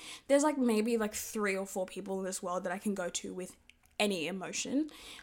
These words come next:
or any experience. And then for the rest of my relationships, which is, this is very common for people,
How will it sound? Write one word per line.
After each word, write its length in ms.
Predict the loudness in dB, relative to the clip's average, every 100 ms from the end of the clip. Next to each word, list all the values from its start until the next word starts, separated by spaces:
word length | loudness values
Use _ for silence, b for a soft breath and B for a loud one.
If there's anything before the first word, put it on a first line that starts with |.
| 2
or 180 | 4 4
any 300 | -2 -2 -2
experience. 760 | -2 -2 -4 -4 0 2 2 0
And 160 | 4
then 220 | 4 4 2 -2
for 200 | 0 4
the 120 | 4
rest 300 | 4 0 0
of 60 |
my 160 | 0 2
relationships, 640 | 2 0 0 -2 -4 -4 -4
which 140 | 0
is, 260 | 0 0 -6 _ -8
this 160 | -4 -2
is 80 | 2
very 200 | 2 2
common 360 | 0 0 0
for 100 | -4
people, 420 | -8 -8 -4 -6